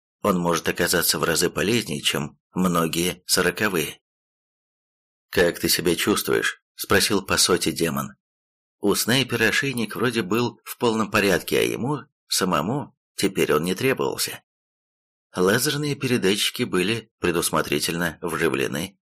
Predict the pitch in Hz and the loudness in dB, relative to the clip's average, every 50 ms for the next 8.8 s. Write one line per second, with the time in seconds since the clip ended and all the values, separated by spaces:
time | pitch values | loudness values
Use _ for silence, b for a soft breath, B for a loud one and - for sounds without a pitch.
0 | _ _ - 87 82 - - 76 85 82 69 78 82 73 65 65 78 78 - 80 | _ _ 0 2 2 2 0 0 2 2 2 2 0 0 0 -2 -4 -6 -6 -4
1 | 76 - - 78 82 87 82 - - 120 113 95 76 67 - - _ _ _ _ | -4 -2 -2 -2 -2 -4 -4 -2 -2 0 0 0 0 -2 -6 -10 _ _ _ _
2 | _ _ _ _ _ _ _ _ - 92 104 110 - - - - 113 - - - | _ _ _ _ _ _ _ _ 0 0 0 2 0 -2 2 2 2 2 2 0
3 | 104 92 85 90 101 101 107 98 - - - 101 92 - - 73 - - - 92 | -4 -2 0 0 0 0 0 -2 -2 -4 -4 -4 -4 -2 -2 -4 -4 -2 -2 -2
4 | 92 - - - 85 113 131 113 90 80 120 120 110 101 98 - 98 92 90 - | -2 -2 -2 -4 -2 -4 -4 -4 -4 -2 0 0 0 0 0 0 0 -2 -2 -2
5 | - - 120 - - 104 - - - 101 95 95 95 104 98 95 82 71 65 50 | -4 -6 -4 -4 -2 -2 -4 -4 -4 -4 -4 -2 0 0 0 0 0 -2 -2 -4
6 | 52 53 - - - _ _ _ _ _ _ _ _ _ _ _ _ _ _ _ | -6 -8 -10 -12 -16 _ _ _ _ _ _ _ _ _ _ _ _ _ _ _
7 | _ _ _ _ - - - - 170 160 147 143 - - 143 139 160 156 151 - | _ _ _ _ -6 -6 -2 0 2 2 2 2 0 -2 -2 0 0 -2 -2 -2
8 | - 139 127 143 143 131 117 107 135 143 139 127 113 92 - - | -2 -4 -4 -2 -4 -4 -6 -4 -4 -4 -2 -2 -2 -4 -6 -10